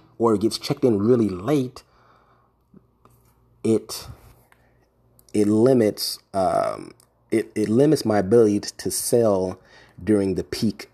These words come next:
times. Or it's gonna give me, uh,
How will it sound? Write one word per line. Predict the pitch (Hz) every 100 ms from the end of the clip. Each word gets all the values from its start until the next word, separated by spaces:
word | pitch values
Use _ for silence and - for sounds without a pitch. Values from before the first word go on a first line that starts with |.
| -
times. | - 85 50 - - - _ _ - - -
Or | 143 147 101 98 95 - _ _
it's | 104
gonna | - 104
give | 95 107 95
me, | 104 101 101 -
uh, | 92 87 87 87 -